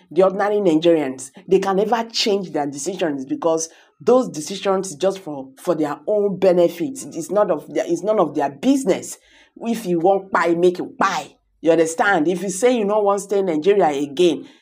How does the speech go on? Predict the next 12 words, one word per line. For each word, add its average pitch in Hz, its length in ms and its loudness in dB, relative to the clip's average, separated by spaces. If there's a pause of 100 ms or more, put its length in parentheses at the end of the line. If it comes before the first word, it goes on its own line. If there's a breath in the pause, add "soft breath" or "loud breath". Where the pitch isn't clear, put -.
if - 160 -4
you 208 80 0
want 233 260 0
japa, 196 460 -2
japa. 262 420 -2 (440 soft breath)
Our 262 300 0 (100)
people 339 460 4
are 196 280 -8
out 233 420 0
there 175 220 4
suffering. 262 800 -2 (1000)
This 330 340 2